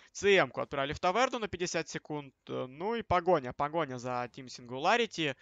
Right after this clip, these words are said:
Как жить, как быть? Опять же, Ц М-ка подставилась. Сколько у нее смертей уже? Три, одиннадцать, девять. А,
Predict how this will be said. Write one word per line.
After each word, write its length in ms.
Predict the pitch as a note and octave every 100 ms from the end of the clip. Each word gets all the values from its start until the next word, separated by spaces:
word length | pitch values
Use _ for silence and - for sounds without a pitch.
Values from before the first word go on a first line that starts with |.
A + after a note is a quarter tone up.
| - - - _ _ _ _ _ -
Как 400 | D#3 C3+ - - _
жить, 560 | C3+ A2+ C3+ G#3 - - -
как 320 | D#3 C#3+ B2+
быть? 460 | C#3+ F#3 - - - _ _ _ _ -
Опять 180 | E3 C3
же, 40 |
Ц 140 | -
М-ка 220 | E3+ C3+ -
подставилась. 760 | - - G3 A3+ D3 - - _ _ _ _ _ _ _ -
Сколько 240 | - D#3
у 40 | G#3+
нее 140 | F3
смертей 400 | - C3+ B2 B2+
уже? 180 | B2 A#2 -
Три, 200 | F3 A3
одиннадцать, 560 | D3 B2+ D#3 C#3+ D3
девять. 420 | C3+ C3+ G#2+ - - _ - _ _ _ _ _ -
А, 460 | B2 A#2+ A#2+ A#2